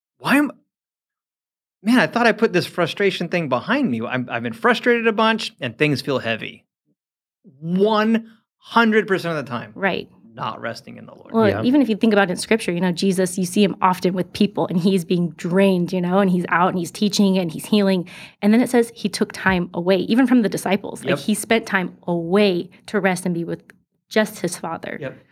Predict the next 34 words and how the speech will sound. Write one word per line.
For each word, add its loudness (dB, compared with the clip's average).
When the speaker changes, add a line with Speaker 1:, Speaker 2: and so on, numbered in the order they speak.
Speaker 1:
And 4
that's 2
the 2
important -2
part, -10
right? -4
He -2
takes 0
even 0
the -2
disciples. 0
There's -6
a 0
point, 0
I -6
think -4
it's -2
in 2
Luke's -2
gospel, -10
where 0
he 4
says, 0
"Hey, 2
come 0
away 4
to -4
a 0
lonely 0
place -4
and -12
rest -6
a -10
while." -10